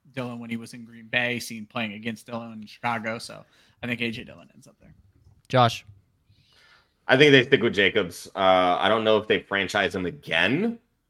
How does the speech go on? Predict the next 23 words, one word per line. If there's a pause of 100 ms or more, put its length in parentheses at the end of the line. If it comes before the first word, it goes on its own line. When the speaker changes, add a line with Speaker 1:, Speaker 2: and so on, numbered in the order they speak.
Speaker 3:
but
I
think (320)
by
bringing
Antonio
Pierce,
keeping
him
as
the,
the
head
coach
after, (320)
uh, (380)
the
interim
run, (580)
he
wants
the
leaders